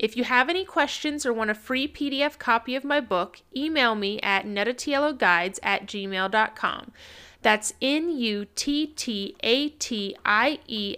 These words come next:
L L O G U I D E S at gmail dot com. Continuing our journey to self-sufficiency, I'll talk to you guys later.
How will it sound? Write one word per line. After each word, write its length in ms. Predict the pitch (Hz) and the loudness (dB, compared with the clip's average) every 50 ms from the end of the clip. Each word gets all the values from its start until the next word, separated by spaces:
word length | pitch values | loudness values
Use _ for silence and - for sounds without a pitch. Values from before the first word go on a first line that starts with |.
| - - | -6 -2
L 340 | 196 202 220 247 277 262 - - | 0 2 2 2 0 -2 -4 0
L 360 | - 254 269 285 302 - - - | 2 2 4 2 0 -2 -4 0
O 320 | - 196 185 185 190 190 | 0 2 2 0 -2 -4
G 340 | 196 196 - - 233 247 269 | -8 -10 -8 -6 -4 -2 0
U 520 | 285 285 277 240 208 202 196 196 190 180 - - | -2 -2 -4 -4 -4 -2 0 0 -2 -2 -4 -4
I 400 | - 202 214 226 254 277 262 240 - | -2 0 0 2 0 0 -2 -4 -6
D 340 | 226 214 208 208 202 - - | -6 -6 -6 -6 -8 -10 -12
E 280 | - 226 240 254 269 - - | -10 -8 -6 -6 -6 -4 0
S 460 | - 196 180 - 202 - - - - - - - - - _ - | 0 0 0 0 -2 -4 -6 -6 -6 -10 -20 -20 -20 -2 _ 6
at 220 | 226 208 208 208 | 6 6 4 0
gmail 420 | - 214 202 196 185 185 175 180 | -8 -8 -6 -6 -4 -4 -4 -2
dot 180 | 202 196 - - | 0 -2 -2 -2
com. 380 | - - 254 - - - - - - _ _ - - - - - _ - | -4 -6 -6 -6 -6 -10 -18 -20 -20 _ _ -20 -20 -20 -20 -20 _ -8
Continuing 580 | - 226 208 - - 226 214 214 220 226 240 254 | -6 -6 -4 -4 -4 -4 -2 0 0 2 2 4
our 100 | 262 262 | 2 4
journey 300 | 254 285 294 294 302 294 | 4 2 2 2 2 0
to 80 | 320 | 0
self-sufficiency, 1040 | - - 330 320 320 - - 349 - 392 381 392 370 320 - - 302 277 285 277 - - 359 - | 2 2 2 2 2 0 -2 0 0 0 0 0 -2 -2 -2 -2 -2 -2 -4 -6 -10 -10 -6 -4
I'll 80 | 196 208 | -4 -2
talk 280 | - 233 185 190 - - | 0 0 0 -2 -2 -4
to 80 | - | -4
you 40 | 240 | 0
guys 240 | 233 247 240 247 240 | 2 4 4 4 2
later. 380 | 285 277 294 254 240 240 240 | 2 2 2 2 2 0 -2